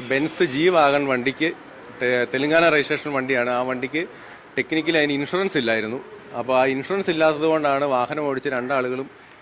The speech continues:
ഈ വാഹനം, ആ, ഡിഫൻഡർ ഇടിച്ചിട്ടാണ് അപകടം ഉണ്ടായതെന്ന് ആദ്യം അന്വേഷണത്തിൽ പോലീസിനോടും,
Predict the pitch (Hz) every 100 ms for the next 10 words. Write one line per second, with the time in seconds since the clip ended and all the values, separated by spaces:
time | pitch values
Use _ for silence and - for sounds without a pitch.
0 | - 123 127 117 120 139 156 - 123 113
1 | 117 156 160 170 165 147 135 139 131 160
2 | - - - - 117 120 123 135 117 120
3 | 120 123 127 107 113 113 - _ - 107
4 | 107 113 - 123 110 127 123 110 110 117
5 | 120 131